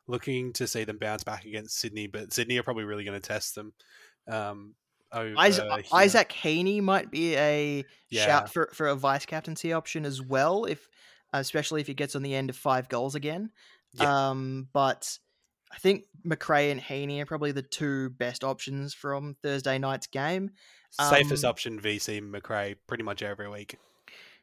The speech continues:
Speaker 2: I'm tipping Sydney in this one by seventeen points.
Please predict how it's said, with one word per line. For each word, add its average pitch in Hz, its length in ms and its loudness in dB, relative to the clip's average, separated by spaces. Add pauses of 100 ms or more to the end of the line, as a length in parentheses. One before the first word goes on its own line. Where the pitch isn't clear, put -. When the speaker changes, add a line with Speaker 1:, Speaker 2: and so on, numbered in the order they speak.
(880)
Speaker 2:
I'm 208 200 6
tipping 294 300 -2
Sydney 170 580 2
in 143 80 0
this 135 200 -2
one 123 140 -2
by 117 140 -2
seventeen 123 760 -2
points. - 680 -14